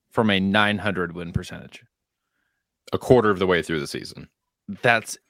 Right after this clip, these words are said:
Speaker 1: nuts.
Speaker 2: That's
Speaker 1: Through
Speaker 2: like, oh,
Speaker 1: twenty
Speaker 2: they
Speaker 1: games,
Speaker 2: Yeah.
Speaker 1: I don't even wanna say it 'cause I don't wanna, I don't wanna count this
Speaker 2: Mm.
Speaker 1: egg that's not in the basket yet. But I just wa-, I want that number so bad. I want eighteen and two so
Speaker 2: You,
Speaker 1: bad.
Speaker 2: you're,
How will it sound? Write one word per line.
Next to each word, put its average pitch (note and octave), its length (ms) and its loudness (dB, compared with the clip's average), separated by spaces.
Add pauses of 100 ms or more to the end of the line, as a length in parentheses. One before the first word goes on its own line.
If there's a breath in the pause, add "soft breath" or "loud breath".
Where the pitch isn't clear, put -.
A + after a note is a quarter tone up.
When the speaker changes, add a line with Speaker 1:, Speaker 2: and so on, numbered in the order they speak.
Speaker 1:
nuts. G2+ 760 -6
Speaker 2:
That's A2+ 160 4
Speaker 1:
Through D#3+ 80 4
Speaker 2:
like, A#2+ 240 4
oh, A#2 160 6
Speaker 1:
twenty G2 220 4
Speaker 2:
they - 40 -2
Speaker 1:
games, A#2 600 0
Speaker 2:
Yeah. E2+ 120 -8 (840)
Speaker 1:
I C3+ 80 2
don't F3+ 100 4
even D3+ 140 2
wanna A#2 160 2
say B2 160 0
it - 40 -4
'cause C3 140 0
I D3 120 4
don't F#3 80 6
wanna, E3+ 200 2
I F3 100 4
don't A3 120 2
wanna F#3+ 160 0
count C#3+ 280 2
this - 360 -4
Speaker 2:
Mm. G#2 460 -12
Speaker 1:
egg A#2+ 260 2
that's A2 180 -4
not B2 160 2
in A2+ 120 0
the G#2 80 2
basket F#2 440 -2
yet. D#2+ 260 -6 (520 soft breath)
But G2 240 2 (140)
I D#3 180 6
just D#3+ 220 -2
wa-, B2 160 0
I D#3+ 100 6
want F3 240 4
that A#2+ 160 2
number G2 260 -2
so F#2 180 -4
bad. F2 180 -2
I A#2 60 4
want D3 160 4
eighteen G2+ 380 -2
and F2 120 -6
two F2 300 -8
so E2+ 200 -4
Speaker 2:
You, A2+ 100 -2
Speaker 1:
bad. - 100 -4
Speaker 2:
you're, D3 160 0